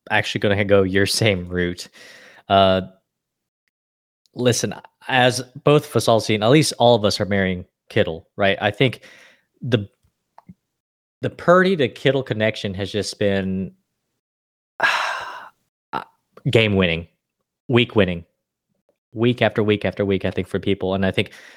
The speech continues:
they have to continue riding him. Um, and as this transitions to the playoffs, of course, Jimmy G is gonna be out there, and I think it's gonna completely flip. I don't think he's,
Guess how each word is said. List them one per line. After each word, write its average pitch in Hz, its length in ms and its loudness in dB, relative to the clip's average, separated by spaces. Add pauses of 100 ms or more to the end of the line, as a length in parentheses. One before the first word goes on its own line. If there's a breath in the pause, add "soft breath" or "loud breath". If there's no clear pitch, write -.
they 107 120 4
have 113 200 0
to 131 60 -2
continue 98 380 -2
riding 104 260 4
him. 95 180 0 (520 loud breath)
Um, 98 460 2 (420)
and 117 380 0 (160)
as 123 220 2
this 123 140 0
transitions 113 520 -2
to 107 80 -2
the 98 60 -2
playoffs, 120 420 2
of 101 80 -18
course, 104 200 0
Jimmy 107 280 -2
G 98 140 -2
is 107 100 0
gonna 98 140 -4
be 95 140 -2
out 95 180 -2
there, 98 220 2
and 98 100 -2
I 98 60 -2
think - 200 -4
it's 104 140 -2
gonna 113 200 0
completely 123 460 0
flip. 151 380 2 (320)
I 98 80 -2
don't 101 180 -2
think 113 180 -2
he's, 113 300 -2